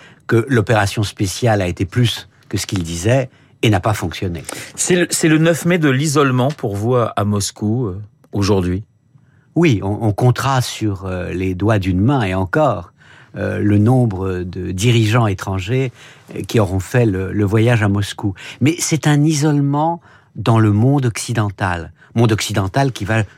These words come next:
Speaker 1: jusqu'au Japon, euh, bien évidemment. Mais, euh, dans un continent comme l'Amérique latine,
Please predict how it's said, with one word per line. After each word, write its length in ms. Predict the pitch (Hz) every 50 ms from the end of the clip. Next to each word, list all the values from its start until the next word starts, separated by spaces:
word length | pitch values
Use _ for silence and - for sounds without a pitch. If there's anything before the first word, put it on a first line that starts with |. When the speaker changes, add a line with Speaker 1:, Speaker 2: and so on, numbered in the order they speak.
| _
Speaker 1:
jusqu'au 400 | - 104 101 113 107 - - 120
Japon, 440 | 107 90 107 101 - - 123 120 101 - - - - - -
euh, 240 | 101 98 95 98 98
bien 240 | - 104 110 113 110
évidemment. 560 | 107 98 101 104 104 104 98 92 92 90 90 - - - - - - -
Mais, 460 | 101 107 117 120 123 123 120 117 110
euh, 140 | 107 104 98 - - - - _ -
dans 220 | - 135 139 120 135
un 80 | 131
continent 440 | - 127 120 101 - 120 123 131 120
comme 160 | - 110 101
l'Amérique 400 | 101 95 92 92 92 92 90 -
latine, 580 | 110 110 113 - - 147 139 127 104 92 87